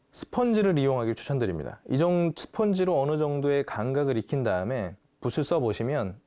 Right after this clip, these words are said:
그 느낌을 조금 컨트롤할 수가 있거든요. 아, 이 정도 두께, 이 정도 느낌이면 되겠다. 아니면 스펀지로 해보니까 너무 얇아서 나는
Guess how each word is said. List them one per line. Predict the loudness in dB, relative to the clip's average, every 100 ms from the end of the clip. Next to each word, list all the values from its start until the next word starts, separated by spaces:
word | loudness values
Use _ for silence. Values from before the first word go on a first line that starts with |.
| _ _ -10
그 | 0
느낌을 | 2 0 0 0 2 0
조금 | -2 -4 -4
컨트롤할 | -2 -2 0 0 -2
수가 | 0 -2
있거든요. | 0 -2 -2 -2 -4 -4
아, | 0 0 2
이 | 0
정도 | 0 2 0
두께, | -2 -6 0
이 | 0
정도 | 0 0 0
느낌이면 | -2 -2 -4 -2 -2
되겠다. | 0 0 0 -4 -4 _ -20 -14 -4
아니면 | -2 0
스펀지로 | -2 -2 0 2 2
해보니까 | 2 0 0 0
너무 | 0 0 2
얇아서 | 2 2 0 -2 -2
나는 | -2 -4